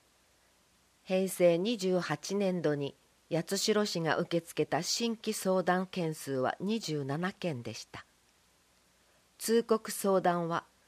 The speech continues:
匿名で行うこともでき、通告、相談をした人や、その内容に関する秘密は守られます。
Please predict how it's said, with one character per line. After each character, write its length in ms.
匿 280
名 200
で 140
行 240
う 60
こ 140
と 140
も 120
で 140
き、 240
通 220
告、 480
相 340
談 260
を 80
し 100
た 120
人 280
や、 200
そ 200
の 160
内 320
容 160
に 140
関 260
す 160
る 80
秘 180
密 300
は 200
守 340
ら 100
れ 120
ま 120
す。 200